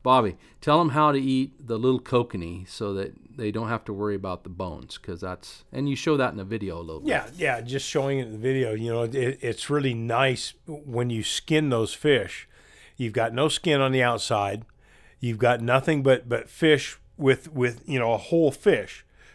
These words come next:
Speaker 2: with the center bone in it still. But is what you do is you eat it off the outside on one edge.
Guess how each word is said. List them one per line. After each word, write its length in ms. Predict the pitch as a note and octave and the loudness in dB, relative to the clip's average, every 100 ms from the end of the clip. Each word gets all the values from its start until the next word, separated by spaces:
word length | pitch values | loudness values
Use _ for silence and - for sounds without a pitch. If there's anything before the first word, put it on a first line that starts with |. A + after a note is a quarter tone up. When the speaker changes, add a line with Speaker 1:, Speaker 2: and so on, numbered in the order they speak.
| - | -4
Speaker 2:
with 220 | B2+ B2+ - | 0 0 2
the 300 | C3 B2 B2+ | 2 2 0
center 320 | - E3+ D#3+ | 2 4 4
bone 300 | A2 G#2+ G2 | 2 -2 -4
in 160 | F#2+ G2+ | -8 -8
it 160 | C3 _ | -10 _
still. 440 | - - G2 A#2 _ _ _ - - - - | -12 -8 -8 -10 _ _ _ -20 -20 -12 0
But 120 | C3 | 2
is 80 | C3+ | 4
what 160 | E3+ | 2
you 80 | C#3 | 2
do 180 | C3 A#3 | -2 -2
is 160 | F3+ C3 | -2 -2
you 60 | B2+ | -2
eat 200 | D3+ D#3 | 0 2
it 80 | C#3 | 4
off 220 | C3+ - | 2 2
the 160 | C3+ | 0
outside 680 | C3 C3+ C3 - C#3 C#3 C3+ C3 | 4 2 2 4 6 6 4 -2
on 280 | B2 A#2 A2+ | -2 -2 0
one 260 | B2 D3 C#3 | 2 4 6
edge. 560 | D#3 D#3+ A2+ - - | 6 6 4 -6 -18